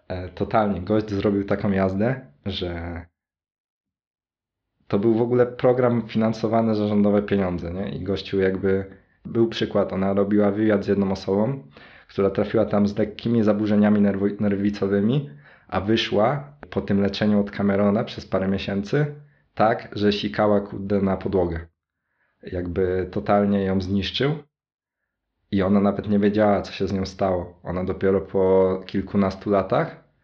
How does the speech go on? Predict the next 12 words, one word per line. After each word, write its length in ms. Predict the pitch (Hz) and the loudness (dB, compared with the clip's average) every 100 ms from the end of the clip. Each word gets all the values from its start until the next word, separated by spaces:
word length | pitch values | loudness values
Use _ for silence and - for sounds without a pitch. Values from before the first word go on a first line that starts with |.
| _ | _
czytając 540 | - 101 98 98 95 - | -8 -4 0 0 -2 -6
w 40 | |
tym, 200 | - 101 | 0 2
jak 340 | 95 95 - 107 | 2 -2 -4 2
inne 280 | 104 101 | 4 4
ofiary 680 | 104 - 101 98 113 147 - _ _ _ | 0 -2 0 2 0 -6 -10 _ _ _
tego 260 | - 95 92 | -10 -8 -6
Camerona 640 | - 95 98 95 101 117 | -4 -2 0 0 0 0
dochodziły 500 | 101 - 92 98 95 | -2 -6 -4 0 0
się 340 | - 92 90 87 | -2 -4 -4 -4
w 60 | |
sądzie 560 | - 113 101 90 92 | -2 2 2 2 -2